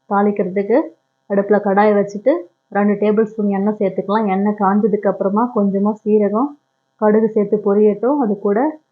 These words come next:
ஒரு டீஸ்பூன் கடலைப்பருப்பு, ஒரு டீஸ்பூன் உளுத்தம்பருப்பு, ரெண்டு பச்சை மிளகாய் சேர்த்து நல்லா கோல்டன் ப்ரௌன் கலர்ல நல்லா வதக்கி விட்டுக்கோங்க. இந்த அளவுக்கு நல்லா ஃப்ரை ஆனதுக்கு அப்புறமா கொஞ்சமா கறிவேப்பிலை, ஒரு வெங்காயம் நல்லா பொடியா கட் பண்ணி சேர்த்து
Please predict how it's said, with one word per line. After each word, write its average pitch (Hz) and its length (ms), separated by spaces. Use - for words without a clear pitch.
ஒரு 202 160
டீஸ்பூன் 208 380
கடலைப்பருப்பு, 202 580
ஒரு 202 140
டீஸ்பூன் 208 340
உளுத்தம்பருப்பு, 196 600
ரெண்டு 202 240
பச்சை 190 280
மிளகாய் 196 340
சேர்த்து 190 300
நல்லா 208 240
கோல்டன் 202 340
ப்ரௌன் 202 320
கலர்ல 202 400
நல்லா 196 280
வதக்கி 196 320
விட்டுக்கோங்க. 190 440
இந்த 196 160
அளவுக்கு 214 260
நல்லா 196 220
ஃப்ரை 208 240
ஆனதுக்கு 190 340
அப்புறமா 202 320
கொஞ்சமா 208 400
கறிவேப்பிலை, 208 520
ஒரு 202 180
வெங்காயம் 196 460
நல்லா 190 240
பொடியா 202 280
கட் 175 220
பண்ணி 196 260
சேர்த்து 185 240